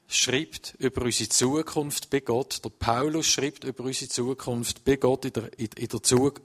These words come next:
in der, in der Herrlichkeit, wo keine Krankheit, keine Behinderung, kein Leiden, keine Angst, kein Tod mehr wird sein. Und ich verstehe mein Leben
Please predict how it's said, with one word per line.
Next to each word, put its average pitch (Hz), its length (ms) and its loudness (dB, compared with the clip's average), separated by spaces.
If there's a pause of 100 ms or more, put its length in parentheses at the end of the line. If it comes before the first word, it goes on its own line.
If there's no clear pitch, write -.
in 117 100 -8
der, - 120 -12
in 104 100 -10
der 104 100 -6
Herrlichkeit, 123 760 0
wo 110 80 -2
keine 123 320 2
Krankheit, 127 640 0
keine 120 240 2
Behinderung, 131 640 -2
kein 107 300 -2
Leiden, 131 340 -2
keine 123 300 0
Angst, 120 420 2
kein 107 260 -2
Tod 117 320 -2
mehr 117 140 -4
wird 107 220 -4
sein. 101 320 -2 (840)
Und 139 140 4
ich 202 140 4
verstehe 185 420 8
mein 185 140 4
Leben 160 560 6